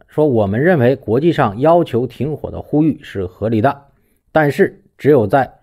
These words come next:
也只有在呼吁亚美尼亚撤出纳卡啊备战领土的情况下，我们才能看到国际社会准备解决这一问题。所以他也是啊，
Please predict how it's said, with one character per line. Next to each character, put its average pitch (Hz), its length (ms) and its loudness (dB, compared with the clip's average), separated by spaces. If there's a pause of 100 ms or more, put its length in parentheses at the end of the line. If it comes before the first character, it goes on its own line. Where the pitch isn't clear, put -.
(360)
也 104 240 -2
只 104 80 0
有 165 120 2
在 131 160 2
呼 156 240 0
吁 147 140 2
亚 156 220 2
美 98 80 -2
尼 104 80 -2
亚 123 120 -4
撤 147 340 0
出 151 300 -4
纳 131 280 -4
卡 - 320 -16 (240)
啊 - 200 -20 (540)
备 147 140 2
战 120 260 0
领 104 160 -4
土 127 160 -6
的 - 60 -6
情 92 100 -8
况 98 100 -4
下， 104 280 -4
我 95 100 -8
们 90 100 -8
才 95 200 -8
能 120 120 -4
看 120 160 -6
到 101 140 -2
国 92 180 -10
际 107 80 -6
社 113 120 -2
会 107 180 -4 (300)
准 90 320 -6
备 165 120 2
解 95 140 -4
决 85 140 -6
这 104 100 0
一 101 60 0
问 110 120 0
题。 98 280 -6 (1700)
所 123 140 -2
以 120 60 0
他 156 240 -2
也 104 280 -8
是 123 180 -6
啊， - 220 -10